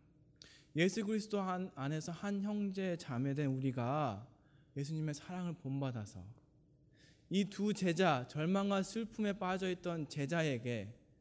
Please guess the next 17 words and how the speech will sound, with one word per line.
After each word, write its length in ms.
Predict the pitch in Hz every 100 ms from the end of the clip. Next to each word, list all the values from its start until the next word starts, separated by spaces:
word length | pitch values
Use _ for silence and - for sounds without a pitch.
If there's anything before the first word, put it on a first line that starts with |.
| - - -
예수님께서 500 | 135 135 160 151 143
다가가셨던 920 | 131 120 120 127 120 135 - 156 151
것처럼 600 | 156 160 - 160 139 92 - - - - - - - - - - -
우리가 300 | - 165 190
바로 280 | 180 160 165
옆에 300 | 165 160 190
계시는, 480 | 175 170 160 123 107 - - -
여러분 240 | 170 190 208
바로 220 | 160 170
옆에 240 | 175 170
계시는 380 | 156 160 151 151
분들 380 | 139 143 131 131
다 320 | - 165 190
좋은 340 | 196 190 208 214
것 80 |
같아 320 | 190 165 - 143
보이시죠? 580 | 143 139 151 160 220